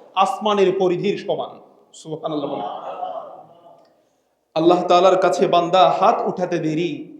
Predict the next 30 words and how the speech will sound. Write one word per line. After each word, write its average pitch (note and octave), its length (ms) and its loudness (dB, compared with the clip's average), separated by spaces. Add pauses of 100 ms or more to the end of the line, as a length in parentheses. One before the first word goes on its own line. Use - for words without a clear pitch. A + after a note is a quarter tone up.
(300)
চোখের G3+ 400 4
পানি G3 140 4
ছাড়তে G3 360 0
দেরি E3 220 -2
হয়, E3+ 400 0
তার - 300 2
অতীত A3+ 200 -2
জীব-, F3 260 -10
জীবনের F3+ 380 -4
গুনাহগুলো F3+ 440 -2
আল্লাহ D#3 160 -2
সাথে F#3 260 -4
সাথে D3+ 200 -14
ক্ষমা D3 260 -12
করে B2+ 200 -12
দেন। G#2+ 240 -20 (240)
সুবহানাল্লাহ। C#3+ 840 -6 (1120)
এজন্য F3+ 680 -2
আমাদেরকে D#3+ 760 -4 (420)
প্রস্তুতি A3+ 400 0
নিতে F3 180 -4
হবে। C#3+ 320 -8 (600)
হা-, - 180 -10
হায়াতের A3 480 4
বাজেট A#3 420 2
কার G#3 180 8
কতটুকু F3+ 340 0
আমরা D#3+ 220 0
জানি D3+ 240 0
না, D3+ 240 -6